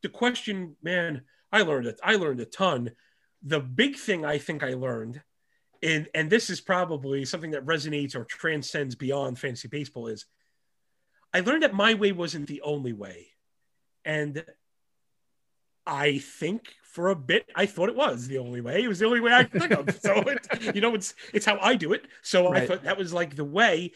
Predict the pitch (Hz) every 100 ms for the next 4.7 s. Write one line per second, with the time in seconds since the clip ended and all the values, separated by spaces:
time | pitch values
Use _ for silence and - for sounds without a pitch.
0 | - - 175 185 226 160 220 226 202 180
1 | 180 - - _ _ - 147 175 175 -
2 | 151 - 165 - 196 208 208 190 180 240
3 | 165 175 - 170 165 156 - 196 151 151
4 | 156 196 202 147 131 113 107